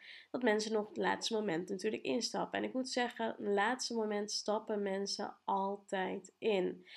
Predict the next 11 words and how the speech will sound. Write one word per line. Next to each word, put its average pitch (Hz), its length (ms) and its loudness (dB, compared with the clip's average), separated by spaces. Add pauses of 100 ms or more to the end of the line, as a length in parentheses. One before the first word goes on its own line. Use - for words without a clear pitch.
(200)
En 190 640 0
negen 233 340 4
van 214 140 2
de 202 80 0
tien 208 320 -2
keer 208 280 -2
is 214 120 2
het 214 160 -6
zo 196 220 2
dat, 185 380 2
ehm, 180 480 4